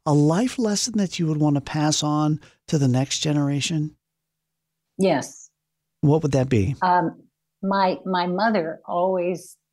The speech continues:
Speaker 2: wanted me to understand that I should dream big, work hard, and never quit. And I think that's been sort of an underlying principle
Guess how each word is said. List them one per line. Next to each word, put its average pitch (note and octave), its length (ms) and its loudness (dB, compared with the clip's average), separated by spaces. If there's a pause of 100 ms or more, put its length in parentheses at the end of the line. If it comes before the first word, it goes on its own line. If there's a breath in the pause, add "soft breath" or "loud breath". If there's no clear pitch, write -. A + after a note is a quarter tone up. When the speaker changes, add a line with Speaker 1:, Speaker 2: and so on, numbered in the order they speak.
(680)
Speaker 2:
wanted F3+ 360 0
me E3+ 140 -4
to - 140 -8
understand D#3+ 840 -4 (600 soft breath)
that F3 120 0
I E3 100 2
should D#3 340 -2
dream A3+ 400 4
big, F#3+ 420 0 (720)
work G#3 320 -4
hard, E3+ 420 -4 (680)
and E3 220 -10
never F3+ 360 -2
quit. - 400 -6 (800)
And E3 160 2
I F#3 140 0
think G3+ 340 -4
that's F3+ 460 -2
been D#3+ 340 -4
sort F3 240 -4
of D3+ 80 -4
an D3+ 160 -6
underlying F3 600 -4
principle E3+ 720 -2